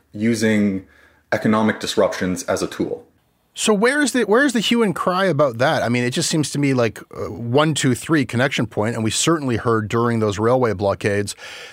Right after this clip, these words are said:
Speaker 2: they are, this is like, that's, you're, you're messing with our religion here. That, that's trade. That's, that's, that's U S Canada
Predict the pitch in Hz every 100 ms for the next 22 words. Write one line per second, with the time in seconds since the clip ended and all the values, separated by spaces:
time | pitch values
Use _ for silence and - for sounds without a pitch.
0 | - 110 165 147 117 151 - 127 107 104
1 | 139 139 - 127 139 156 131 - 117 107
2 | 107 98 98 151 180 123 95 92 123 131
3 | 113 - - 185 139 87 107 - 113 123
4 | - - 117 - 120 151 135 - - 147
5 | 156 135 120 113 110